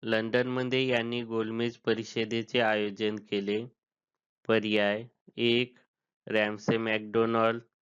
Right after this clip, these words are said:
दोन, महात्मा गांधी, तीन, बॅरिस्टर जीना, चार, डॉक्टर बाबासाहेब आंबेडकर. उत्तर पर्याय क्रमांक एक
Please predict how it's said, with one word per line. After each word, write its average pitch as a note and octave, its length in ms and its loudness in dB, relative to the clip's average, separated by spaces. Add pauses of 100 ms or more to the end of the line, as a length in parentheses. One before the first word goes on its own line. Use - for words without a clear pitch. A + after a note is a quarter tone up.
(120)
दोन, A2+ 460 4 (480)
महात्मा G#2+ 640 -2
गांधी, G#2+ 640 -2 (680)
तीन, A2 460 2 (480)
बॅरिस्टर A2 760 0
जीना, A#2 520 -2 (560)
चार, A2 360 2 (420)
डॉक्टर A2+ 420 -2
बाबासाहेब A2 680 0
आंबेडकर. G#2 640 -2 (1400)
उत्तर A#2 500 0
पर्याय A#2 420 0
क्रमांक A#2 640 -4
एक A#2+ 460 0